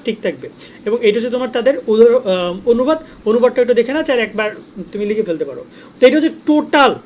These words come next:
তোমার এইখানে যতগুলো প্যারাগ্রাফ আছে প্রায় পঞ্চাশেরটার মতো আছে, সেটার একটা পরিপূর্ণ যদি বলি যে একটা তোমাদের, আম, সাজেশন বা একটা শর্টকাট টেকনিক, এতগুলো প্যারাগ্রাফ তোমরা এই পয়েন্টগুলো দিয়ে লিখতে পারবে। এখন এখানে একটা কথা আমি তোমাদেরকে ক্লিয়ার করতে চাই, টি-, অনেকের একটা ধারণা হয়ে যাবে যে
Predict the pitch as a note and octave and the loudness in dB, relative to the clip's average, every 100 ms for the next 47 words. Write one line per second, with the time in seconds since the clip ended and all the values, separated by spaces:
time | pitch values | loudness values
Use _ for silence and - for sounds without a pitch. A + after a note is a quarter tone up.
0 | - - - - - - - - - G#3+ | -20 -20 -20 -20 -20 -20 -20 -20 -6 -2
1 | A3+ A3+ G3+ A3+ G#3+ F#3 A3 A#3+ A#3 A3 | 4 4 4 0 -4 -4 -2 -2 0 0
2 | A3 A3+ A#3 A#3+ A3+ A3+ A3+ - - - | 0 -2 -2 -2 0 0 -2 -8 -14 -2
3 | A3 A#3 A3+ A#3 A#3+ A#3 B3+ A3+ - D#4 | -2 0 -4 -4 -4 -2 -2 -2 -4 -8
4 | - - - A#3 A3+ G#3 - G#3+ F#3+ - | -8 -20 -6 0 0 0 -2 -4 -4 -10
5 | - - A3+ A#3 C4+ C#4 C#4 B3+ B3 B3+ | -6 2 2 2 -4 -2 -2 0 2 2
6 | C4+ - A3 G#3+ G#3+ G#3 G#3 - - - | 0 -2 -4 -2 -2 0 0 -4 -14 -2
7 | F#3+ G3 F#3+ F3+ F3+ F3+ - B3+ - D4+ | 0 2 0 -2 -8 0 0 0 0 -4
8 | E4+ - - F#3 G3+ G3 F#3+ - G3 A3 | -4 -10 -4 0 0 0 -6 -8 -6 -6
9 | A3 A#3+ - A#3+ A#3+ A#3 C#4+ D4+ - - | -2 -2 0 0 0 0 -6 -6 -12 -12
10 | - B3+ C4 D4 D4 D4 C4+ C4+ C4+ C4+ | 4 4 4 0 0 2 2 2 0 -2
11 | C#4 B3 - A3+ A3 A#3+ A#3+ G#3+ G#3+ D#3+ | 0 0 0 -2 2 0 2 -2 -4 -6
12 | C3 C#3+ G3 G#3+ C4+ C#4 C#4 C#4+ C#4 C#4 | -6 -8 -4 -2 -2 -4 -4 -4 -4 -6
13 | C4+ A3 C#4+ C#4 C4 A#3+ C4+ E4 - - | -6 -4 -4 -2 -2 -2 -2 -2 -8 -20
14 | - - C#4 C#4+ C4 B3 D4+ D4+ D4+ F#3+ | -20 -6 -4 -2 -4 -4 0 0 0 -2
15 | G#3+ B3+ B3+ B3+ | -2 -2 0 2